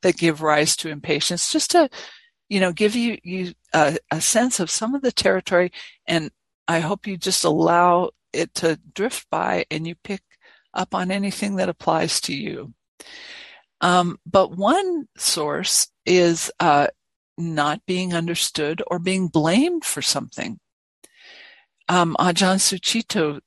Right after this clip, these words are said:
shares this quote from the Dhammapada. They blame one who remains silent.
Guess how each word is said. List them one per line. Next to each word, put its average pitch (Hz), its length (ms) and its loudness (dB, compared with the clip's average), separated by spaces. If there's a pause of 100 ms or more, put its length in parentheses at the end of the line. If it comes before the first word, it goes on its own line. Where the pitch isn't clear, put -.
shares 165 480 4
this - 220 -2
quote - 340 -2
from 151 220 -8
the 147 120 -2
Dhammapada. 160 880 -2 (560)
They 165 260 2
blame 180 580 2
one 165 300 -2
who 175 240 -6
remains 147 520 -2
silent. 165 680 0